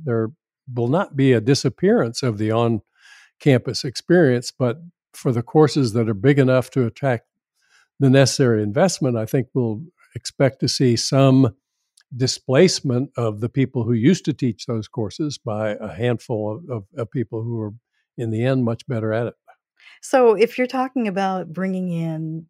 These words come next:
Speaker 2: new professors and adjuncts or whatever else, are you looking at a different set of skills that you might not have been looking at ten years ago?
Speaker 1: Yeah, quite possibly. Uh, and, and we know already that there are many fields, uh, they're,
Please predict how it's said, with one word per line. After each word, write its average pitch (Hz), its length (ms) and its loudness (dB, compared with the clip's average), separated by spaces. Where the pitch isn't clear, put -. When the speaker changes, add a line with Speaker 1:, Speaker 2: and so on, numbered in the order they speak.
Speaker 2:
new 175 300 -4
professors 165 840 -8
and 147 280 -14
adjuncts 165 520 -8
or 175 60 -8
whatever 165 360 -8
else, - 400 -12
are 208 180 2
you 220 280 -4
looking 262 520 -4
at 202 320 -6
a 180 40 -6
different 175 500 -10
set 170 180 -8
of 156 60 -10
skills 160 460 -10
that - 140 -12
you 165 180 -6
might 165 240 -6
not 180 80 -4
have 165 80 -6
been 160 100 -10
looking 170 300 -8
at 175 180 -10
ten 160 220 -10
years 156 200 -10
ago? 180 160 -12
Speaker 1:
Yeah, 185 220 8
quite 147 300 4
possibly. 131 680 2
Uh, 120 340 0
and, 135 320 0
and 135 180 0
we 135 120 4
know 151 240 8
already 151 460 8
that 117 260 0
there 120 240 0
are 117 180 -2
many 123 320 -2
fields, 123 640 -4
uh, 110 160 -2
they're, 107 220 -6